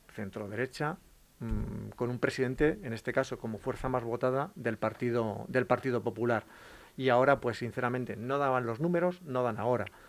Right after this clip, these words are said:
Hay que estar en lo que importa en estos momentos a los ciudadanos, que es, primero, salvar el tema sanitario y salvar, eh, la crisis económica y social que, que tenemos.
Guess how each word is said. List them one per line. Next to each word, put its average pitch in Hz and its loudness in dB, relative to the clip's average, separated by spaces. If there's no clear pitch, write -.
Hay 160 6
que 156 4
estar 175 4
en 123 -4
lo 123 -2
que 120 -8
importa 135 -2
en 139 0
estos 135 -4
momentos 127 -2
a 123 -2
los 113 -4
ciudadanos, 123 0
que 123 -4
es, - -2
primero, 117 -2
salvar 120 0
el 113 0
tema 143 0
sanitario 120 0
y 127 -4
salvar, 117 2
eh, 104 -2
la 104 -2
crisis 127 -6
económica 120 -2
y - 0
social 113 -4
que, 98 -4
que 120 0
tenemos. 95 -8